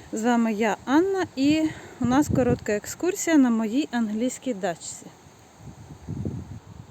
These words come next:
Хочу похвастатися, як зараз виглядає моя полуниця.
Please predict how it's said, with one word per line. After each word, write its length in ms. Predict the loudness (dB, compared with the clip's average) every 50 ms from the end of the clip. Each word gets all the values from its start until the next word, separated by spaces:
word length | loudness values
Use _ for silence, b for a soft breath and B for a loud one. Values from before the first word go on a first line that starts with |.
| -8 -8 -8 -8 -8 -6 -6 -4 -4 B B B B -4
Хочу 240 | -2 -2 0 0 0
похвастатися, 920 | 0 0 -2 0 2 4 4 4 4 2 -2 -2 0 0 0 0 0 0 0
як 260 | 2 2 2 2 2
зараз 360 | 2 2 2 2 2 0 0
виглядає 520 | 0 0 2 2 2 2 4 2 2 2
моя 300 | 2 0 0 0 0 0
полуниця. 720 | 0 0 -2 -2 0 2 4 6 6 4 4 4 4 2